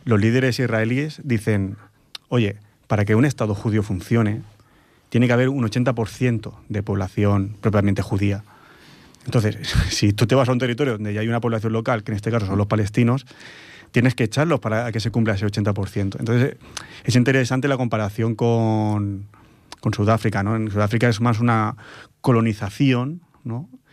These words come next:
Y aquí es una ocupación directamente, ¿no? Aparte de, bueno, de,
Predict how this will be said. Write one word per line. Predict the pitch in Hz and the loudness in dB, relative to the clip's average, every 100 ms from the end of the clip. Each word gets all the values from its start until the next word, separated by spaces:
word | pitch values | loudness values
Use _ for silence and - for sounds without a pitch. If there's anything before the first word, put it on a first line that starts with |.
| - - - | -20 -20 -4
Y | 139 | 0
aquí | 113 101 110 | 2 2 0
es | 113 - - - | 0 -2 -8 -2
una | 135 107 104 - | 0 0 -2 -6
ocupación | 143 - 101 98 - 120 | -4 -4 -4 -2 2 2
directamente, | 104 101 95 95 95 98 | 2 -2 -6 -6 -4 -4
¿no? | 107 | -2
Aparte | 113 - 101 95 101 | -4 -4 -2 2 2
de, | |
bueno, | 101 - - - | 2 -2 -8 -10
de, | 117 | -10